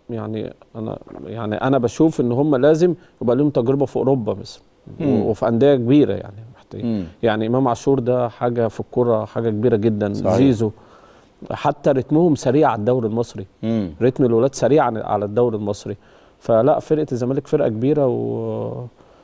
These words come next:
Speaker 1: بقالها فترة ماشية ب-، ماشية بخطى ثابتة يعني.
Speaker 2: ال-، نادي الزمالك الفترة اللي جاية عنده ماتشات صعبة جدا، و-، و-، وكل تلات أربع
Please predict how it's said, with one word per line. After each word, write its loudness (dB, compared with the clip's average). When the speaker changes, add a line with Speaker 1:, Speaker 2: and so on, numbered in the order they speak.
Speaker 1:
بقالها 2
فترة 0
ماشية -2
ب-، -6
ماشية 0
بخطى -4
ثابتة -4
يعني. -8
Speaker 2:
ال-، 0
نادي 4
الزمالك 2
الفترة 2
اللي 0
جاية 4
عنده 2
ماتشات -2
صعبة 2
جدا، -2
و-، -8
و-، -2
وكل -2
تلات 0
أربع 0